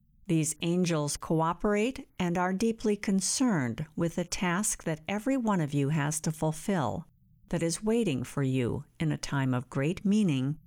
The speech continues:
and inner expansion and purpose.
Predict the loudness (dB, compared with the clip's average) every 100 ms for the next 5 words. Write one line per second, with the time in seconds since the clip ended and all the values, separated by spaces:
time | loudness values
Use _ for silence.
0 | -20 -20 -6 -2 -2 -2 0 2 0 -2
1 | -4 -4 0 0 0 0 0 0 -4 -2
2 | -2 -2 -4 -4 -4 -6 -6 -8 -10